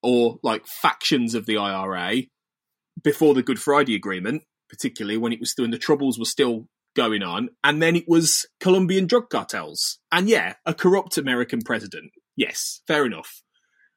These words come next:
But those, those were the main bad guys, you know, in those kind of films, in that nineties space.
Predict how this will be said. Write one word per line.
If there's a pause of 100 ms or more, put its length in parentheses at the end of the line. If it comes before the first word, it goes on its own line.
(160)
But
those,
those
were
the
main
bad
guys, (480)
you
know,
in
those
kind
of
films,
in
that
nineties
space.